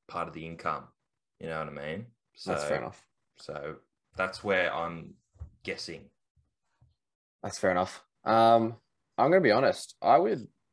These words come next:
Speaker 2: su-, like, five years, so I'll be twenty-four.
Speaker 1: You'll be married, so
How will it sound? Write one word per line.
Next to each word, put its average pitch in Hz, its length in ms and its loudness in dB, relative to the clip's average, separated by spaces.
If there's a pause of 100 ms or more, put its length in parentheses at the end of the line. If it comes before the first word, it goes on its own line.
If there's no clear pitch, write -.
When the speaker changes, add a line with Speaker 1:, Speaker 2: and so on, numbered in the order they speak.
(640)
Speaker 2:
su-, - 260 -8 (120)
like, 113 180 -6
five 127 260 2
years, 98 280 0
so 101 80 -6
I'll 101 40 -4
be 101 80 -8
twenty-four. - 1000 -8
Speaker 1:
You'll 110 120 2
be - 120 6
married, 92 440 4 (440)
so 90 360 4